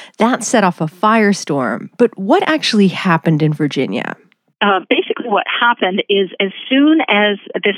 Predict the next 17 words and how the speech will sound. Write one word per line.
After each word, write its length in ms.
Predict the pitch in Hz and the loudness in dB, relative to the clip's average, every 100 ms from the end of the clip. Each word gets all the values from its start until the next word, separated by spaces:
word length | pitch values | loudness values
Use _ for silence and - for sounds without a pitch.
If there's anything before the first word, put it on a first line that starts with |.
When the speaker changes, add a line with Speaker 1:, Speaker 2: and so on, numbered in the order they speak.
| - | -2
Speaker 2:
strike, 480 | - 202 180 - - | 0 2 2 -2 -4
uh, 60 | 190 | -4
uh, 240 | - 180 160 | -2 -4 -2
sorry, 320 | 202 185 - 160 | -2 0 -2 -2
this, 120 | 175 - - | -4 -4 -2
um, 320 | 170 160 160 - - - 214 - | 0 0 -4 -2 -2 -4 -6 -2
student 260 | 247 254 | 2 2
strike, 340 | - 214 190 - - | 2 2 2 -2 -6
uh, 300 | 175 160 165 - | -2 0 0 -2
ended 360 | 226 247 165 165 | 0 0 0 0
and 140 | 160 | 0
the 60 | 160 | -2
students 300 | - 220 208 - | 0 -2 -2 -2
filed 440 | 180 180 196 202 196 - | 0 2 2 0 -2 -6
a 60 | |
case 420 | - 240 185 175 - - | -4 0 0 0 -4 -4
in 180 | 185 | -2